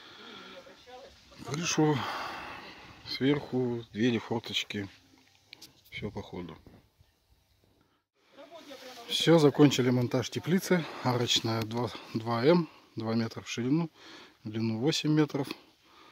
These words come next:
Свалена конструкция с профильной оцинкованной трубы двадцать на двадцать. Стенка трубы полтора миллиметра. Частично в торцах, а, и в дверях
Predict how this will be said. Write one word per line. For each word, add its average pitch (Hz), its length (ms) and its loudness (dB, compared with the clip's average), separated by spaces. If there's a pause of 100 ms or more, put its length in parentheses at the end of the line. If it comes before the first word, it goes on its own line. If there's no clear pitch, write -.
(240)
Свалена 110 480 -4
конструкция 113 520 -6
с - 60 -14
профильной 107 500 -4
оцинкованной 110 580 -4
трубы 107 360 -6 (300)
двадцать 107 340 -6
на 104 140 -4
двадцать. 139 460 -4 (920)
Стенка 110 340 -2
трубы 113 260 -4
полтора 107 380 -4
миллиметра. 123 640 4 (1400)
Частично 120 560 -2
в 101 100 -6
торцах, - 540 -4 (540)
а, 117 380 -4
и 113 40 -6
в 107 60 -10
дверях 117 400 -2